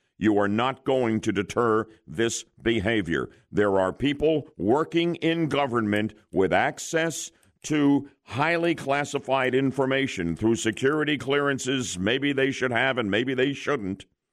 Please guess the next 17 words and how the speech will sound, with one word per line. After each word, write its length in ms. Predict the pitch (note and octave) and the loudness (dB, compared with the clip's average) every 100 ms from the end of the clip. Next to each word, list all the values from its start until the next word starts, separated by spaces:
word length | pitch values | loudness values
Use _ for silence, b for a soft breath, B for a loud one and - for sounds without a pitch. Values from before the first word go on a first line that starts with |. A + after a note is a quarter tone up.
| _ _ _ _ _ | _ _ _ _ _
who 120 | A#2 A#2 | -2 0
don't 340 | C3+ D#3+ D#3 | 0 -2 0
love 320 | D3 D3 C3 | 0 0 0
this 240 | C#3+ D3 - | -2 -2 -4
country 600 | - C3+ - E2+ D2 - _ _ _ _ _ _ _ _ _ B2 | -2 -2 -2 -6 -6 -8 _ _ _ _ _ _ _ _ _ -2
and 180 | A#2+ | 0
absolutely 840 | B2 D3+ B2+ - C3+ C#3 - A2 G2+ | 0 0 -2 0 2 0 0 -2 0
hate 420 | - D#3 G2 - - | 0 -2 -2 -8 -10
this 320 | E2 C3+ - | -2 -2 -4
president. 640 | - C3+ B2 F2+ C2+ - _ _ _ _ - | -6 -2 -2 -2 -8 -14 _ _ _ _ -4
And 240 | A#2+ A#2 | -2 0
we 140 | A#2+ A2+ | 0 -2
cannot 600 | - D#3+ F#3 D#3+ C#3 A#2 | -2 -2 0 0 0 0
have 440 | B2+ G#2+ F#2 F#2+ b b - | 0 2 2 0 b b 0
our 280 | A#2+ A#2 | 2 2
national 640 | A2 A#2 C#3+ C#3+ C#3+ C3+ C3 | 2 0 0 -2 -4 -2 -2
security 840 | - B2+ - C3+ B2+ G2+ F#2+ F2 | -2 -4 0 2 2 2 2 0